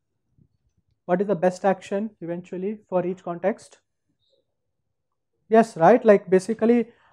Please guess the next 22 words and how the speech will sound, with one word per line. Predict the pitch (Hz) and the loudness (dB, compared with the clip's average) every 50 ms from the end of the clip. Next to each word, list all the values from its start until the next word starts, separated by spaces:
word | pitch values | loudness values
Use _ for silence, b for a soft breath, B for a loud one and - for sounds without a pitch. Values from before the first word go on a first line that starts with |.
| _ _ | _ _
for | - - 233 226 226 | 2 6 8 10 10
every | 220 214 220 247 262 | 10 8 8 6 4
context | 254 - 240 233 240 233 294 311 302 302 - - - - - _ _ _ _ _ _ _ _ _ _ _ _ _ _ _ _ - | 4 6 6 6 8 10 10 8 8 8 2 -14 -20 -20 -20 _ _ _ _ _ _ _ _ _ _ _ _ _ _ _ _ 0
you | - 233 | 2 4
just | 226 240 247 240 - - | 8 8 6 6 6 8
observe, | 233 220 214 - - 240 240 240 233 233 - | 10 10 10 8 6 6 8 8 8 6 4
play | - 233 233 247 | 6 8 10 10
an | 233 220 | 8 8
action | 202 208 208 - - 262 277 285 - _ _ _ _ _ _ _ _ _ - | 4 2 2 2 2 2 2 2 -2 _ _ _ _ _ _ _ _ _ -4
and | 208 214 | 0 0
estimates | 208 190 - - 226 220 214 214 208 - | 0 0 0 0 0 2 2 2 2 -2
its | 202 - - - - | -8 -8 -8 -12 -4
reward, | 180 185 175 180 196 240 285 - - _ _ _ _ _ _ _ _ _ _ _ _ _ _ _ _ _ _ _ - | -2 0 4 6 6 6 6 2 -8 _ _ _ _ _ _ _ _ _ _ _ _ _ _ _ _ _ _ _ 0
and | 208 226 220 220 | 2 2 2 2
similarly | - 226 220 233 233 226 247 247 | 0 0 2 2 2 2 2 0
you | 240 226 | 0 0
do | 185 226 | 0 0
it | 226 226 226 | -2 -2 -2
for, | - 220 214 208 202 196 | -2 2 2 2 4 2
uh, | 190 175 165 160 | 0 -2 -2 -2
every | 185 185 185 208 220 | -2 -2 2 2 2
context. | 214 185 170 160 160 - 190 254 - - - _ - | 2 0 -4 -4 -2 -4 -4 -4 -4 -10 -20 _ -20